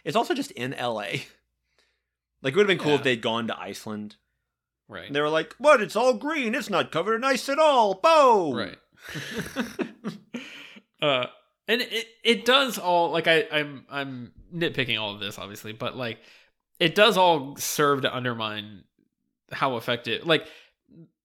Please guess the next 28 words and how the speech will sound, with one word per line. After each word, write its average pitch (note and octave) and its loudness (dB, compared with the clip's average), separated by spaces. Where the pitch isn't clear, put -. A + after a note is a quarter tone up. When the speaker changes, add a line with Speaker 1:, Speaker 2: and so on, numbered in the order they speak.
Speaker 2:
a E3 2
comeback A3 6
story D#3 2
has C3 2
to - -12
be A2+ 0
effective G#2+ -6
by G#2 -4
making C3+ -4
you B2 -6
believe A2 -8
that G#2+ -6
it - -6
could A2 -12
happen. D#3 -6
Speaker 1:
Yeah. D3 -6
Speaker 2:
Uh, G2+ -6
like, A2+ -8
that, A#2 -8
that's G#2+ -4
really A2+ -8
what A2+ -8
you A2+ -12
have A2+ -8
to - -20
do G#2+ -10
is, G#2+ -14
like, G2 -8